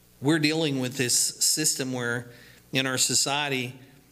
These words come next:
um, those who have the primary purpose and are entrusted with authority, they're promoting imperfection. They're saying that what is good or what is bad is good.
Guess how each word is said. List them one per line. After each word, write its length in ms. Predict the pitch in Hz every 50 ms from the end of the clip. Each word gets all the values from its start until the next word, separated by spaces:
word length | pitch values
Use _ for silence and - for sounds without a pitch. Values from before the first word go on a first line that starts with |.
| - _ - - _ _ - - -
um, 680 | 120 123 123 123 120 120 120 117 120 120 123 131 143 139 - - - - - - -
those 360 | 123 135 156 151 160 165 -
who 160 | - 151 131
have 320 | 123 139 120 - 151 139 120
the 80 | 127
primary 460 | 113 - - 151 143 139 143 139 131 131
purpose 640 | - - 143 139 147 131 117 - - - - - - - - - - - - - -
and 180 | 131 135 131
are 180 | 127 123 123 123
entrusted 540 | 120 120 117 - - 160 170 160 - 147 131
with 220 | 127 123 113 -
authority, 640 | 123 110 - - 170 175 185 170 139 127 120 120 120 - - - - - -
they're 140 | 135 170
promoting 720 | 196 - - 165 151 143 139 139 139 139 139 143 147 139 143 143
imperfection. 1040 | 220 214 233 233 214 214 190 - 175 143 135 - - - 127 113 107 104 104 123 - - - - - _ _ _ - _ _ _ _ _ _ _ - _ - - - _ _ _ _ - _ _ - - _ _ _ _ _ _ _ _ _
They're 180 | - 160 185 -
saying 380 | - - 196 170 160 160 156
that 180 | 147 143 135 135
what 160 | 139 156 156
is 180 | 156 151 139 139
good 540 | 139 139 165 220 247 196 139 131 131 131 -
or 140 | 160 147
what 160 | 139 151 147 143
is 100 | 135 135
bad 300 | 127 151 165 180 180 175
is 100 | 151 143
good. 500 | 143 185 240 269 165 120 117 - -